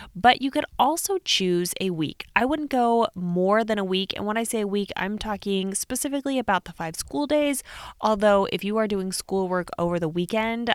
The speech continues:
I would probably include that as well. So as little as a day, but a full week would be great.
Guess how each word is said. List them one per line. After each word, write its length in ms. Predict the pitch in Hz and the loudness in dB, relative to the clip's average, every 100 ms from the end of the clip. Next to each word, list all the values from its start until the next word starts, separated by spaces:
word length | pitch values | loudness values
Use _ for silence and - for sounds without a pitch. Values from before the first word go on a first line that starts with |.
| - | -2
I 100 | 160 | -6
would 400 | 165 165 160 - | -4 -4 -4 -8
probably 420 | - 156 160 165 147 | -10 -8 -6 -4 -6
include 300 | 151 - 160 | -6 -12 -8
that 200 | - - | -8 -8
as 160 | - | -10
well. 360 | 160 160 160 202 - - - - | -4 -2 0 -2 -8 -20 -20 -10
So 360 | - 190 190 - | 2 4 4 2
as 200 | 180 180 | 0 0
little 360 | 170 202 247 | -2 0 2
as 120 | 285 285 | 0 0
a 40 | |
day, 520 | 285 202 185 185 185 185 - | 2 4 4 4 0 -4 -6
but 640 | 165 - 175 170 - - _ | -6 0 0 0 -6 -12 _
a 260 | 175 165 160 - | -4 -2 -4 -6
full 260 | - 170 | -4 -4
week 280 | 165 175 180 | -2 -4 -4
would 100 | 185 | -6
be 140 | - | -6
great. 520 | 156 180 165 185 - | -10 -4 -2 -2 -4